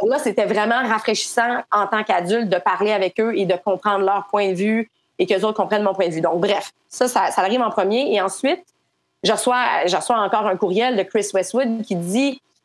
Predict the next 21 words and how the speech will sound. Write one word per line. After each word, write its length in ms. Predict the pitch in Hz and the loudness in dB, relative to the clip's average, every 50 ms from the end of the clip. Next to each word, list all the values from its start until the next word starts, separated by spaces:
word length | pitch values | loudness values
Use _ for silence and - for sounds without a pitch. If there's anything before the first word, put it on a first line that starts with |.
| _ - 202 | _ 0 0
euh, « 380 | 208 202 196 190 185 185 180 180 | 2 2 2 2 2 2 2 0
Geneviève, 680 | 175 190 180 185 208 226 254 277 285 285 277 226 202 202 | 0 0 0 2 2 0 2 2 0 0 0 0 0 0
euh, 360 | 202 180 180 180 175 170 170 170 180 | 2 2 2 2 2 2 2 0 0
on 80 | 180 180 | 0 0
a 60 | 175 | -2
reçu 200 | 175 - - 247 | -4 -4 -4 -2
ce 120 | 233 - | -2 -2
courriel-là, 500 | 208 - 208 190 208 196 180 190 214 247 | -2 0 0 0 2 2 2 2 0 0
c'est, 260 | 254 226 202 185 185 185 | 0 0 0 0 0 -2
c'est 140 | - 202 | -2 -2
l'Union 240 | 190 185 202 208 208 | 0 0 0 0 -2
cycliste 320 | 208 - - 233 226 220 214 | -2 -2 -2 -2 -2 0 -2
internationale, 580 | 196 196 180 185 185 180 - 190 214 240 262 | 0 0 0 0 0 0 0 0 0 2 0
il 60 | 247 214 | 0 0
aimerait 140 | 185 185 180 | 0 0 0
ça 140 | - 240 | 0 0
rentrer 260 | 226 220 202 190 - 220 | 0 0 -2 0 0 -2
en 80 | 226 | 0
contact 340 | 214 214 190 185 226 - - | 0 0 0 0 -2 -2 0
avec 220 | 196 180 170 - | 0 0 -2 -2
toi. 340 | - 226 214 220 233 - - | -2 0 0 0 0 -2 -4